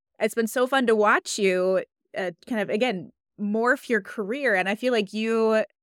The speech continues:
and I are both people who really believe in that, again, that heart-centered, that purpose-driven work. And it's been so fun to see how your purpose has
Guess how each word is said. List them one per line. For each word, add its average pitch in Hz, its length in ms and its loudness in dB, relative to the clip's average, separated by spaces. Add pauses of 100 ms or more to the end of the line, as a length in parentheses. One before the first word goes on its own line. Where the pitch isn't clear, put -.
(180)
and 214 100 -4
I 202 140 0
are 202 120 0
both 196 300 -2
people 202 260 -6
who 202 160 -4
really 196 260 0
believe 180 420 -2
in 180 100 -6
that, 175 180 -2
again, 190 180 -4
that 170 180 -4
heart-centered, 190 840 -2 (360)
that 175 300 -2
purpose-driven 190 840 -2
work. 214 420 -2
And 190 340 -6
it's 202 180 -4
been 214 160 -4
so 220 260 -2
fun 214 320 0
to 208 120 -4
see 262 600 -6 (300)
how 202 360 2
your 208 640 2
purpose 262 440 -2
has 226 260 -4